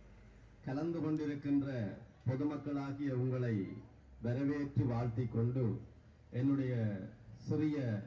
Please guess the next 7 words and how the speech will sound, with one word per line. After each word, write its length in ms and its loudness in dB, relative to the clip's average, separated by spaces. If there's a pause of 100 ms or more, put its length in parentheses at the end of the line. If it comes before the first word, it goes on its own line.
(720)
நினைவுரையினை 680 2 (120)
உங்கள் 260 4
முன் 140 4 (200)
பகிரலாம் 560 4
என்று 240 2
நினைக்கிறேன். 500 -4 (3500)
அன்னை 240 4